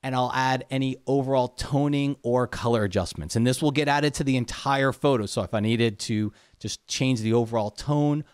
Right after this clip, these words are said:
or color of the photo, I can do a global adjustment here, which you might need to do after you replace the sky and you get everything together into one layer.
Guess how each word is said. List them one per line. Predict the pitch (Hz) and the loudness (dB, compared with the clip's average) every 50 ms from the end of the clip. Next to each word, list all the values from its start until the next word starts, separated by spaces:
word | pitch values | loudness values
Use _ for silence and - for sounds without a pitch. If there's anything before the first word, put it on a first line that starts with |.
| _ _ _ | _ _ _
or | - 131 139 139 | -2 0 0 0
color | 135 - - 156 147 147 143 135 | 0 -2 -2 -2 0 2 2 2
of | 120 120 | 2 0
the | 123 | -6
photo, | - - 170 160 151 131 113 | -2 0 2 2 2 2 0
I | 107 | 0
can | - 120 107 | 0 -2 0
do | 104 113 107 104 | 0 0 0 0
a | |
global | 98 - - 104 113 117 120 120 107 123 120 117 - | -2 -4 -6 0 2 4 4 4 4 4 2 2 0
adjustment | 113 98 101 113 107 - - - 110 98 - | -4 -2 0 0 0 0 -2 -4 -6 -6 -8
here, | - - 180 170 156 - - - - - | -4 0 2 2 2 0 -4 -12 -12 -4
which | - 151 - - | -4 -4 -2 0
you | 190 180 | 0 0
might | 175 190 208 220 180 170 | 2 2 0 0 0 0
need | 208 208 202 - | 0 0 0 0
to | 180 | -4
do | 143 135 190 180 139 131 - | -4 0 2 2 2 2 0
after | - 127 127 113 - - 143 | -2 -4 -4 -4 -4 -4 0
you | 135 135 131 | 0 2 2
replace | 131 131 120 107 131 135 123 - | 2 2 2 2 0 0 0 -2
the | - - 113 | -2 -4 -4
sky | - - - - 127 123 113 110 104 104 - - - _ _ _ | -4 -2 -2 0 2 2 2 0 -2 -6 -8 -12 -18 _ _ _
and | 117 113 110 | -6 -4 -2
you | 110 | -2
get | 101 113 107 104 - | 0 -2 -2 -2 0
everything | 113 113 104 110 113 101 - 110 107 101 | -2 0 0 0 -2 0 0 0 0 0
together | - 95 - - 101 95 90 98 95 92 - - | -2 -6 -4 -2 0 0 0 0 -2 -4 -4 -2
into | 92 92 92 87 - - - 90 90 90 | 0 0 0 0 -2 -4 -2 -2 -4 -4
one | 90 90 90 85 87 87 85 82 | -4 -6 -4 -4 -4 -2 -4 -4
layer. | 82 71 60 - - | -6 -8 -12 -14 -18